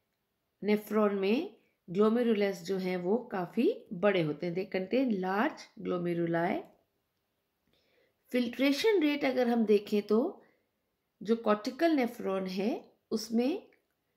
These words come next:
ग्लोमेरुलर फिल्ट्रेशन रेट जो है वो लो होता है, जबकि juxtamedullary नेफ्रॉन में हाई ग्लोमेरुलर फिल्ट्रेशन रेट होता है क्योंकि इसमें लार्ज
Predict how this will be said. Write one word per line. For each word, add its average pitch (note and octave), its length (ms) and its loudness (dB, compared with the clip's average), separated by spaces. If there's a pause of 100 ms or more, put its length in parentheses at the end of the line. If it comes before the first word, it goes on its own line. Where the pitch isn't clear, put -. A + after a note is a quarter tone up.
(140)
ग्लोमेरुलर A#3+ 580 2
फिल्ट्रेशन A3 800 -2
रेट F#3 340 -2
जो F#3+ 100 -6
है F#3 140 -2
वो G#3+ 540 -2
लो E3+ 260 0
होता G#3+ 300 0
है, C4+ 360 -4 (420)
जबकि G3+ 380 -2
juxtamedullary G#3 1400 0 (320)
नेफ्रॉन F3+ 460 -4
में G#3 420 -2 (480)
हाई A#3+ 360 2 (160)
ग्लोमेरुलर G3+ 680 0
फिल्ट्रेशन G3 760 -2 (160)
रेट F3 340 -2
होता F#3 220 0
है G3 340 -2 (440)
क्योंकि A3+ 380 4
इसमें B3 680 0 (360)
लार्ज G#3 560 0